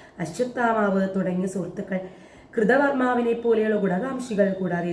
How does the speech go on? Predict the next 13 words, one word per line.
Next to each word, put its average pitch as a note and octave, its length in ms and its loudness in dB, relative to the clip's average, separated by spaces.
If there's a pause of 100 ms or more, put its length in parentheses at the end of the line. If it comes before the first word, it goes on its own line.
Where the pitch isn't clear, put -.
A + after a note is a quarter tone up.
തന്റെ E3+ 240 -2
അനേകം E3+ 380 -2
സുഹൃത്തുക്കളെയും F#3 640 -2
സൈന്യനിരകളിൽ G3+ 720 0
അർജുനൻ F3+ 320 -2
കണ്ടു. D#3+ 200 -2 (400)
ഇരുപത്തിയേഴാം E3+ 520 -2
ശ്ലോകം. E3+ 260 -10 (680)
താൻ A3 160 4 (360)
സമീക്ഷ്യാസ A#3+ 640 2 (140)
കൗന്ദേയ G3 420 2 (360)
സർവാൻ G#3 460 4
ബന്ധൂനവസ്ഥിതാൻ G3+ 920 2